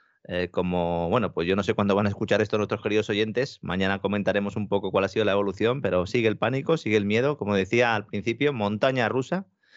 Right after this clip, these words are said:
Y paradojas tiene la vida. Y luego, pues, eh, claro, don César, si la gente no le gusta la historia, si la gente no lee libros,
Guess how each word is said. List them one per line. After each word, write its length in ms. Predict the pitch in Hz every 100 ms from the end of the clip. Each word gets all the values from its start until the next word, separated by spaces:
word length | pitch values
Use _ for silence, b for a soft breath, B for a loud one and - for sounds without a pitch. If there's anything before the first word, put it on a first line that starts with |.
| B B -
Y 100 | 110
paradojas 500 | 107 110 139 139 -
tiene 160 | 143
la 80 | 123
vida. 340 | 160 196 123 107
Y 40 |
luego, 280 | 120 139 180
pues, 360 | 113 98 - 104
eh, 340 | 98 95 92
claro, 460 | - 113 92 92 95
don 160 | 98 101
César, 260 | 113 101
si 80 | 104
la 120 | 104
gente 300 | 139 139 143
no 500 | 151 139 143 139 135 -
le 120 | 127
gusta 260 | 135 131
la 80 | 131
historia, 400 | 127 147 117 90
si 80 | 98
la 80 | 92
gente 260 | 120 120
no 120 | 123 120
lee 120 | 117
libros, 440 | 127 113 110 -